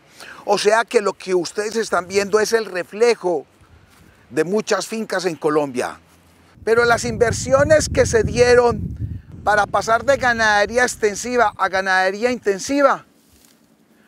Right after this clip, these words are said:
fueron los mismos parámetros de pérdidas que hoy no tuvieron tasa interna de retorno.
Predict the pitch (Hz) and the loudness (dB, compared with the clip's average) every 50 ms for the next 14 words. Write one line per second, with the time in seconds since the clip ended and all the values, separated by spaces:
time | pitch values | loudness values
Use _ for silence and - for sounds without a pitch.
0 | _ _ - - - _ _ _ - - 226 247 262 285 302 302 294 269 233 214 | _ _ -20 -20 -20 _ _ _ -4 2 4 4 6 6 6 6 6 4 4 2
1 | 262 285 285 277 285 285 269 - - - 254 240 240 240 240 247 233 - 254 254 | 0 -2 0 2 2 2 0 0 0 2 2 4 4 2 2 0 -2 0 2 2
2 | 247 240 220 - - - - - - - - - - - - - 151 190 202 - | 2 2 0 -2 -4 -6 -6 -8 -14 -18 -18 -18 -18 -20 -18 -4 -2 -2 -2 0
3 | _ - 240 247 240 233 262 262 240 - - - 214 220 240 240 254 240 - - | _ 0 0 0 0 0 0 0 0 0 -2 0 0 0 2 2 0 -2 -2 -2
4 | 226 220 220 220 233 220 - - 226 220 190 226 220 220 226 226 220 233 247 214 | -2 0 0 0 0 -2 -2 -2 -2 0 0 -2 0 0 0 0 2 2 2 2
5 | 208 196 180 - - 226 254 247 226 208 156 | 2 0 0 2 4 4 4 2 2 -2 -2